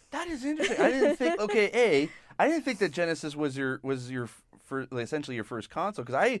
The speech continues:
Speaker 2: Yeah, kinda.
Speaker 1: I know you as mostly, like, you are, like, Ni-, for me, Nintendo
Speaker 2: Yeah.
Speaker 1: fangirl number one.
Speaker 2: Oh, absolutely. So, but, so, but here's the thing, though. So, so technically, so it was like,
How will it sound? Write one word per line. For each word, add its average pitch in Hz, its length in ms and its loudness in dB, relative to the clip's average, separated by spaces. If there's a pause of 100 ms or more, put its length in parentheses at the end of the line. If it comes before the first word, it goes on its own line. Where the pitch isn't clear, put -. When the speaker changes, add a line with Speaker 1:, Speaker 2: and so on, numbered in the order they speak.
(120)
Speaker 2:
Yeah, 220 180 -8
kinda. 226 200 -6
Speaker 1:
I 214 180 6
know 226 220 4
you 170 300 2
as 127 140 2
mostly, 139 360 0
like, 113 220 -2
you 190 260 -2
are, 147 180 6
like, 117 360 4
Ni-, 110 140 -4 (340)
for 123 120 -4
me, 139 320 0
Nintendo 143 440 0
Speaker 2:
Yeah. - 60 -6
Speaker 1:
fangirl 127 380 2
number 107 220 0
one. 104 420 0
Speaker 2:
Oh, 311 140 4
absolutely. 247 640 -2
So, 359 160 -4
but, 320 240 4
so, 359 160 0
but 339 120 -4
here's 381 180 0
the 320 100 -6
thing, 294 240 -6
though. 196 200 -8
So, 247 300 -2 (360)
so 269 220 0
technically, 339 760 -2
so 302 200 -2
it 294 120 2
was 285 140 -10
like, 269 240 -2